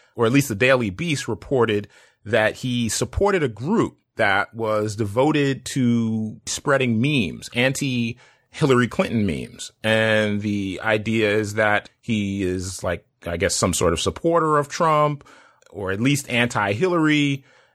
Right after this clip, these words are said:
Uh, there have been, you know, other comments about, you know, his personal associations. And what this has resulted in is now, you now have a lot of developers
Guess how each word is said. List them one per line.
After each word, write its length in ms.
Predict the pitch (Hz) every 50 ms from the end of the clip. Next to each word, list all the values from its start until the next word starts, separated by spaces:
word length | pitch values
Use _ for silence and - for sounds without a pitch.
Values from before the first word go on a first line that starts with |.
| _ _
Uh, 540 | - 110 104 98 98 95 92 92 90 85 85
there 200 | 98 107 113 110
have 160 | 107 98 101
been, 460 | 107 113 113 107 104 98 98 95 92 -
you 100 | 101 135
know, 120 | 110 90 - -
other 580 | 156 165 160 165 156 151 147 147 143 135 127 - -
comments 500 | - - 160 151 143 143 139 143 139 -
about, 400 | 135 117 120 113 104 98 - -
you 120 | 117 117
know, 240 | 104 98 98 98 92
his 340 | 85 92 123 113 107 98 -
personal 440 | - - 165 160 151 - 160 147 147
associations. 1000 | 143 - 165 151 143 - - 151 147 147 139 - - 147 143 139 139 139 135 127
And 200 | 120 113 113 110 - _ _ _ _ -
what 160 | 139 143 139
this 120 | - 220 -
has 160 | 156 127 120
resulted 480 | 127 120 135 165 208 226 - 156 131
in 300 | 107 95 87 87 98 110
is 360 | 117 87 120 123 120 117 110 113
now, 600 | 123 127 139 156 147 123 110 104 110 123 139 - _ _ _ _ _
you 120 | 123 131 135
now 240 | 165 202 233 220
have 160 | 175 190 180 165
a 40 |
lot 280 | 147 147 156 180 214 214
of 120 | 190 151
developers 880 | 135 135 117 120 156 208 226 190 143 123 95 80 85 104 120 - -